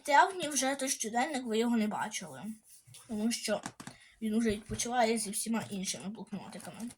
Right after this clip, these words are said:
Тому, типу, не зволікайте, якщо у вас немає матеріалів, передивіться це відео, запишіть собі всі варіанти. Пошукайте по хаті, знаєте? Якщо сильно захотіти, можна і в космос полетіти.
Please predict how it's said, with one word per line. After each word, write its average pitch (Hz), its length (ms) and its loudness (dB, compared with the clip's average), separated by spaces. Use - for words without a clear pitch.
Тому, 247 480 4
типу, 240 400 -2
не 233 160 2
зволікайте, 320 520 0
якщо 349 280 2
у - 20 6
вас 349 180 8
немає 294 260 6
матеріалів, 294 640 4
передивіться 254 520 8
це 381 180 4
відео, 247 280 4
запишіть 247 420 2
собі 415 180 2
всі - 180 4
варіанти. 254 760 6
Пошукайте 262 580 6
по 415 140 4
хаті, 320 340 2
знаєте? 311 560 2
Якщо 285 300 2
сильно 320 360 2
захотіти, 254 540 0
можна 247 280 2
і 240 60 4
в 254 40 -4
космос 294 360 2
полетіти. 170 760 -10